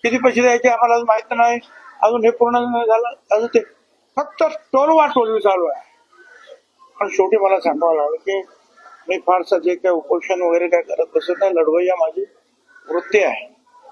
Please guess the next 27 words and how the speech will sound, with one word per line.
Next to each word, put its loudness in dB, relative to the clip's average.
पण -2
शेवटी 0
मी 0
सुद्धा 0
एवढा 4
आता 2
थकून 2
गेलो 2
आहे 0
की -8
असं 0
वाटतं -2
की -4
ठीक -4
आहे, -4
मग 0
आता 0
एकदा 0
शेवटचा 0
उपाय -2
जो -4
आहे -2
तर 2
बसू 0
मग 0
इकडे -2
येऊ, -2